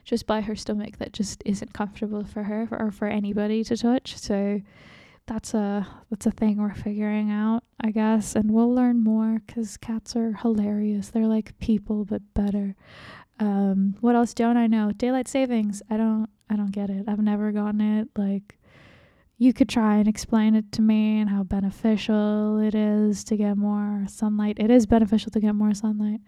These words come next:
but, like, sunlight's there and then it's not, you know, you can't, the sun has no master, you know?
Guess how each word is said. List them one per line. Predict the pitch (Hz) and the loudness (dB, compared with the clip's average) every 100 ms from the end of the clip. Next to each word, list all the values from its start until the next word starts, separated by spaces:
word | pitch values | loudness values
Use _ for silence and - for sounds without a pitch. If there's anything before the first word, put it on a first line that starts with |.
| - - - - - | -20 -20 -20 -20 -2
but, | 226 220 | -2 0
like, | 226 220 _ 330 - - | -4 -6 _ -20 -20 -10
sunlight's | - 294 285 254 233 - | -2 -2 0 -2 -4 -6
there | 226 226 226 226 | -2 -2 -2 -4
and | 214 214 | -4 -2
then | 226 | 0
it's | 226 220 - | 0 -4 -8
not, | 208 214 226 233 370 _ _ - - _ _ _ _ _ - | -2 0 0 -2 -6 _ _ -20 -20 _ _ _ _ _ -20
you | 370 339 247 269 | -16 -10 -6 -2
know, | 269 269 | 0 0
you | 254 269 | -4 -6
can't, | - 285 277 262 - _ _ _ _ _ _ | -6 -4 -2 -4 -8 _ _ _ _ _ _
the | 247 | -4
sun | - 302 302 | 0 0 2
has | 277 285 - | 2 0 2
no | 269 | 2
master, | 254 233 240 - - 214 214 196 - _ _ _ | 4 4 2 0 -4 -4 -4 -6 -14 _ _ _
you | - 220 | 0 2
know? | 214 214 | 2 2